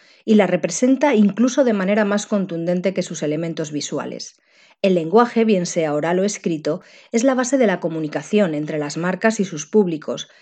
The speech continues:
y por ello la personalidad de la marca y cómo se expresa,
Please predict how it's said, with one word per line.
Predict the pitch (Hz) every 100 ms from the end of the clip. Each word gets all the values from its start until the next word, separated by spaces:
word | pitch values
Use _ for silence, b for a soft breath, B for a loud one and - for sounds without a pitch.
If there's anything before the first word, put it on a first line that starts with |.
| b -
y | 233
por | 262
ello | 285 208 180
la | 180 175
personalidad | 175 - 165 165 196
de | 254
la | 262
marca | 226 202 - 151 -
y | 175
cómo | - 240 285
se | 277 196
expresa, | 190 220 208 190 139